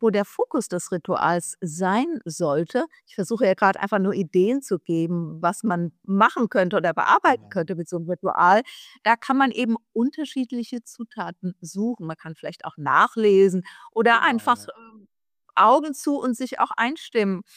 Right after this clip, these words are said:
Speaker 1: Wa-, was passt, äh, zu Liebe Rose? Weiß jeder, passt Vanille, passt auch. Aber wenn man zum Beispiel was heilen will, finde ich das 'ne tolle Idee, in 'n Wald zu gehen, zum Beispiel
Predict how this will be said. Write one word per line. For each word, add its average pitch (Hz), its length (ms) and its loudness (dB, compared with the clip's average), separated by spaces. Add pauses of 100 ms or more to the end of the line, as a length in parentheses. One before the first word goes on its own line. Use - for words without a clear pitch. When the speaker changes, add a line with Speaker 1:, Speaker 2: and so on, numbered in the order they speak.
(260)
Speaker 1:
Wa-, 208 220 4
was 254 280 2
passt, - 500 0
äh, 233 360 2
zu - 120 -10
Liebe 185 280 -4
Rose? 196 640 0
Weiß 170 280 -2
jeder, 190 320 0
passt - 400 -6
Vanille, 185 520 -2
passt - 420 -14
auch. 175 300 -2 (340)
Aber 214 300 4 (140)
wenn 208 180 0
man 220 140 2
zum 214 120 -8
Beispiel 208 240 -6
was 208 220 -4
heilen 208 420 2
will, 233 180 0
finde 214 200 -6
ich 202 100 -10
das - 180 -10
'ne 196 160 -6
tolle 226 320 0
Idee, 196 360 0
in 202 280 -4
'n 185 60 -6
Wald 160 280 0
zu 226 140 -12
gehen, 226 260 -4
zum 214 140 -10
Beispiel - 320 -8